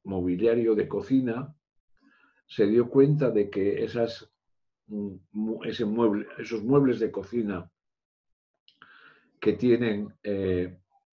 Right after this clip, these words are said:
una parte elevada, una parte alta, a la que generalmente, eh, no se llega, mm, simplemente extendiendo la mano, sino que hay que poner una esca-, una escalera o subirse a una silla para llegar a, a, a esa parte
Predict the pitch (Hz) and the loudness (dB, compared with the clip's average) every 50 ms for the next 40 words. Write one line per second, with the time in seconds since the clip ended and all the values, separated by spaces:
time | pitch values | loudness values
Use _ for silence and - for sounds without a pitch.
0 | _ _ - 120 113 107 101 - 110 107 104 - 107 90 90 98 104 123 123 117 | _ _ -10 -8 -6 -4 -2 0 0 -2 0 2 0 2 2 2 2 0 0 -2
1 | 110 95 95 92 85 104 98 101 - 95 95 113 131 147 147 - 90 85 80 - | -2 -4 -4 -4 -4 -4 -4 -4 -4 -4 0 2 2 2 0 -2 -6 -8 -10 -10
2 | - - - 104 101 90 80 98 98 95 - 95 87 92 101 101 95 104 117 123 | -14 -14 -10 -6 -6 -4 -4 -4 -4 -4 -6 -8 -6 -6 -4 -6 -4 -4 -6 -6
3 | 120 117 - 104 98 95 95 - - _ - - - _ _ - 98 98 - - | -4 0 0 0 0 -2 -8 -14 -20 _ -20 -20 -20 _ _ -6 -6 -4 -4 -4
4 | 104 113 110 - - 101 90 107 120 120 101 92 90 85 80 82 - _ _ _ | -4 -4 -4 -2 0 0 2 4 4 4 4 2 -2 -4 -6 -12 -18 _ _ _
5 | _ _ _ _ 107 104 98 92 92 92 95 _ _ _ _ _ _ - - - | _ _ _ _ -16 -12 -10 -10 -10 -10 -12 _ _ _ _ _ _ -16 -14 -10
6 | - 120 110 101 113 95 104 110 110 - 110 104 101 - - - 95 87 101 110 | -8 -4 -2 0 0 0 0 -2 -2 0 0 0 0 -2 -2 -2 -2 0 0 -2
7 | 110 110 107 104 95 98 107 123 127 127 113 104 113 - _ _ _ _ _ _ | -2 0 0 0 0 0 0 0 0 0 -2 -4 -6 -10 _ _ _ _ _ _
8 | _ _ _ _ _ _ _ _ - - 110 110 110 98 90 101 104 107 107 107 | _ _ _ _ _ _ _ _ -4 -2 0 0 0 0 2 2 2 2 2 0
9 | 104 107 107 107 104 104 104 104 101 - - - - 87 92 98 98 - - - | 0 0 -2 -2 -2 -4 -4 -4 -6 -8 -10 -8 -6 -4 -4 -4 -4 -6 -6 -6
10 | 107 107 104 101 - - - 95 - 120 131 120 113 110 107 110 113 - _ _ | -6 -4 -4 -6 -6 -8 -6 0 2 2 2 2 2 0 -2 -4 -8 -14 _ _
11 | _ _ _ _ _ - 98 104 101 - 95 92 104 110 98 - - 98 98 98 | _ _ _ _ _ -4 -4 -4 -4 -4 -4 -2 -2 -2 -2 -2 -2 -2 -2 -2
12 | 98 92 90 98 120 120 117 110 101 98 95 95 92 92 87 87 98 107 113 113 | -4 -6 -4 -2 -2 -2 0 0 0 0 -2 -2 -2 -2 0 0 0 0 0 -2
13 | 117 117 110 107 - - - 104 92 90 90 92 - _ _ - - - 98 104 | -2 -2 -4 -4 -8 -12 -12 -10 -10 -10 -10 -12 -14 _ _ -8 -4 -2 -2 -2
14 | - 104 92 87 - 120 123 120 - 101 95 90 87 | -2 -4 -6 -2 -2 -2 -2 -2 -4 -4 -6 -6 -8